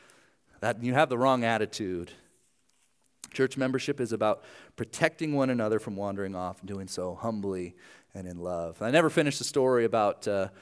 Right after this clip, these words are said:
Owen wandering away in Target. Like I said, I was in a panic,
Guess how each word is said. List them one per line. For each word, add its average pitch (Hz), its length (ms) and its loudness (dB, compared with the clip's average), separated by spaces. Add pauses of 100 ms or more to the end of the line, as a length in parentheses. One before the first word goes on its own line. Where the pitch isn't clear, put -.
(140)
Owen 120 260 2
wandering 107 380 2
away 104 440 -2 (140)
in 95 120 -8
Target. 107 600 2 (240)
Like 101 120 -8
I - 20 -4
said, 107 220 2
I 110 80 6
was 110 100 2
in 113 80 0
a 104 60 -4
panic, 117 680 0